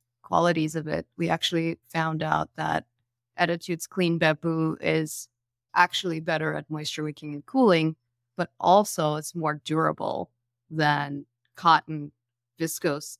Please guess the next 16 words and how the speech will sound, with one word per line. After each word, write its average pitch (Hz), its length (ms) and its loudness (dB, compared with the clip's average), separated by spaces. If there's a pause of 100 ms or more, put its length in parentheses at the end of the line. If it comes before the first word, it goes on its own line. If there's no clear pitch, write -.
and 170 460 2
even 170 420 -2
tencel, - 600 0
which 165 260 -2
is 160 100 -4
a 156 40 0
lyocell 151 520 -2
made 143 200 -8
from 139 360 -8
trees. - 420 -2 (480)
So 156 320 4
that's 160 260 -2
really 175 160 4
great 208 320 2 (300)
'cause 160 140 -10
the, 151 220 -2